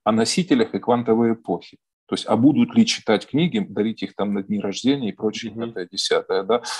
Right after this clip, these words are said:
Speaker 1: пока не почувствуют тактильно вот это физическом носителе, не поймешь души. Это мое личное впечатление, не поймешь души того, что там написано. Вот. И они говорят, «Вы знаете, там так, так душевно уже давно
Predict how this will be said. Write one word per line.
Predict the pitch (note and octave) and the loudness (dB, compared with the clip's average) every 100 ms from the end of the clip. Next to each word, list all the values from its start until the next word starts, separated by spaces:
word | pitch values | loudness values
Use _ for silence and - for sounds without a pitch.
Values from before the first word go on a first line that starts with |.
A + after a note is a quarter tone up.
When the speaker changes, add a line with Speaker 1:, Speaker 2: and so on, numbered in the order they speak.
| - | -6
Speaker 1:
пока | - A#2+ | -4 0
не | A2+ A#2 | 2 2
почувствуют | A2 - A2+ - G2+ | 0 -2 -4 -4 -6
тактильно | - F#2+ - B2+ G2 | -6 -8 0 2 2
вот | F#2+ F#2+ | -4 -8
это | - | -8
физическом | F#2 F#2+ G#2 - - - G2+ | -4 -4 -4 -6 -4 -2 0
носителе, | G#2 - D3 A2 G#2+ - - | 0 0 0 0 -2 -6 -4
не | G#2+ A#2 | 0 0
поймешь | - G#2 A#2 D#3 F#3+ - - _ - | 0 -2 0 0 -2 -4 -14 _ -6
души. | G#2 A2 - - G#2 - _ _ _ _ _ _ _ | 0 0 0 -2 -4 -6 _ _ _ _ _ _ _
Это | - G2+ | -10 -6
мое | G2+ A2+ | -2 0
личное | A2+ G#2 G2+ | 0 -4 -8
впечатление, | G2 - - - G2+ G2 F#2+ | -10 -12 -14 -10 -6 -4 -4
не | G2 | -4
поймешь | G2 G#2+ A2+ G#2+ | -2 -2 0 -4
души | G#2+ G#2 A2+ | -4 -4 -4
того, | - G2+ C3+ - | -2 0 0 -2
что | - G#2+ | -4 -6
там | - F#2 F2+ | -6 -12 -14
написано. | F2 - - - - - - - - - _ | -18 -10 -8 -8 -10 -20 -20 -20 -20 -20 _
Вот. | G2 G2 F2 F2 _ | -4 -2 -4 -6 _
И | - - - A2+ G#2+ - _ _ _ _ _ - _ _ - | -8 -4 2 4 4 -2 _ _ _ _ _ -20 _ _ -8
они | - | -2
говорят, | G#2 G2 | 0 0
«Вы | - | -2
знаете, | B2+ G#2 | -2 -2
там | - F2+ _ - - _ | -4 -6 _ -20 -20 _
так, | G#3+ - | -6 0
так | E3+ D#3+ | -2 2
душевно | G#2+ G#2+ - A2+ C#3+ C#3+ - | 2 2 2 2 2 -2 -2
уже | G#2+ - | -4 -2
давно | F2+ F#2 F2 F2+ F#2+ | -4 -4 -4 -4 -6